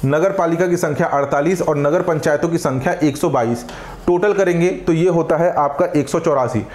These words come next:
टोटल एक सौ चौरासी नगर, अ, नगरीय निकाय है, जिसमें से न-, निगम की संख्या चौदह, पालिका की संख्या अड़तालीस और पंचायत, नगर पंचायत की संख्या है एक सौ बाईस।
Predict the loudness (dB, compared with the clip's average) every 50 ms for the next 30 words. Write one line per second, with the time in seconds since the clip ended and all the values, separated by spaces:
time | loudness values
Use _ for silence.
0 | -16 -18 -8 -4 -2 -2 0 0 0 0 0 0 0 -2 -2 0 0 0 0 0
1 | 0 0 0 0 0 0 0 0 0 2 2 0 2 0 0 0 0 0 0 0
2 | 0 0 0 0 0 -2 -2 -4 -4 -2 0 0 0 0 0 -2 -2 0 0 0
3 | 0 0 0 0 0 0 0 0 0 0 0 0 -2 0 -2 -2 0 0 0 0
4 | 0 -2 -4 -4 -4 -2 0 0 2 0 0 0 -2 -4 -10 -14 -16 -18 -20 -8
5 | -4 -2 0 0 0 0 0 0 0 0 0 0 -2 -2 -2 -2 0 0 0 0
6 | -2 -4 -4 -4 -2 -2 0 0 -2 0 0 0 -2 -2 -2 -4 -2 -2 -2 -2
7 | 0 0 0 0 0 0 0 0 0 -2 -2 -2 0 0 0 0 -2 -2 -2 -2
8 | -2 0 0 0 0 0 0 -2 -2 -2 -2 -2 -2 -2 -2 -4 -6 -10